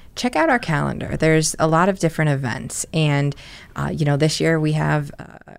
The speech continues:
a man with exotic animals coming in, and kids are gonna love that. We've got a huge Tyrannosaurus Rex display that's coming in. So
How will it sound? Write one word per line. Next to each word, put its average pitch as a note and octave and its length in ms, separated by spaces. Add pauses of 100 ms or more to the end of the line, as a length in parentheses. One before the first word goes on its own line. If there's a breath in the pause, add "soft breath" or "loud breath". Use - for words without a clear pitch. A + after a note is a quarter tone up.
(160)
a D3+ 120
man D#3 260
with D#3 140
exotic D#3 640
animals D3+ 540
coming C#3 260
in, C3 180
and C#3 100
kids D#3 220
are D#3 80
gonna D3+ 220
love C#3 240
that. - 200
We've C#3 220
got C#3 320 (380 loud breath)
a C#3+ 180
huge F3 440
Tyrannosaurus D#3+ 840
Rex D3 360
display C3 420
that's B2+ 220
coming C#3 260
in. C3+ 240 (260 loud breath)
So C#3+ 320